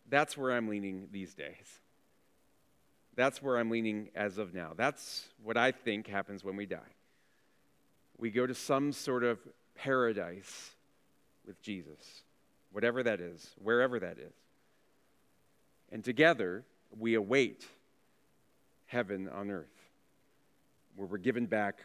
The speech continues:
our physical bodies and a physical earth. If you're still confused, we posted a video on Facebook this week, which really helps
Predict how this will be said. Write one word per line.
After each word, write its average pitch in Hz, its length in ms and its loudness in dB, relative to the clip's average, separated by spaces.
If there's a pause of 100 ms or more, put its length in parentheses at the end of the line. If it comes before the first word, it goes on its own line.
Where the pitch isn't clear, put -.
(120)
our 90 100 -8 (100)
physical 127 360 0
bodies 82 580 -14 (920)
and 98 140 -6
a 87 40 -8
physical 92 540 -8
earth. 71 120 -12 (2000)
If - 100 -14
you're 113 100 -4
still 160 240 0
confused, 139 640 0
we 123 120 0
posted 123 640 0
a 113 60 -4
video 127 340 2
on 107 100 0
Facebook 123 520 -2
this - 220 -10
week, 110 280 -10 (580)
which - 220 -14
really 131 560 2 (320)
helps - 640 -4